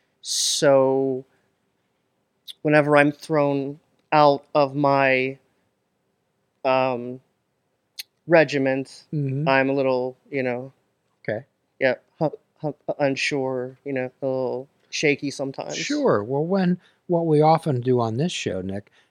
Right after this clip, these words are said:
Speaker 2: is stating that when we have a mind of uncertainty,
Speaker 1: Mm-hmm.
Speaker 2: when we get into a situation and we don't know, minds of uncertainty turn into minds of anxiety
Speaker 1: Mm-hmm.
Speaker 2: and worry, and also fear. We talked about fear earlier.
Speaker 1: Yeah.
Speaker 2: So what we try to do is help people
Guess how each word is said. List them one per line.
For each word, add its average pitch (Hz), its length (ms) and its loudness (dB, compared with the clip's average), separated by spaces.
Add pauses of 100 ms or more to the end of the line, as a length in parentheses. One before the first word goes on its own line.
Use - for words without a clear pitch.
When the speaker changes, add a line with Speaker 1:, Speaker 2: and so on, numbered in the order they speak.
Speaker 2:
is 123 200 -4
stating 117 500 -4
that 110 140 -6
when 123 180 -2
we 175 80 4
have 180 100 4
a 143 60 -2
mind 139 300 -2
of 117 120 -6
uncertainty, 95 720 -8 (200)
Speaker 1:
Mm-hmm. 151 160 -6
Speaker 2:
when 101 120 -6
we 101 120 -6
get 101 100 -10
into 98 240 -10
a 95 40 -12
situation 92 720 -10
and 87 80 -12
we 90 100 -10
don't 87 260 -14
know, 85 200 -14 (340)
minds 220 300 -4
of 151 80 -4
uncertainty 113 640 -6
turn 131 320 -8
into 262 220 -2
minds 98 360 -8
of 90 100 -18
anxiety 90 800 -12 (220)
Speaker 1:
Mm-hmm. 147 360 -4
Speaker 2:
and 87 200 -18
worry, 123 340 -6
and 113 80 -10
also 196 380 -10
fear. 214 340 -8
We 120 140 -6
talked - 260 -10
about 107 240 -6
fear 110 260 -4
earlier. 143 500 -6 (120)
Speaker 1:
Yeah. 147 240 -6
Speaker 2:
So 208 240 -2
what 233 240 2
we 202 220 0
try 208 260 -2
to 185 80 0
do 170 180 0
is 156 120 -2
help 151 240 -4
people 147 400 -4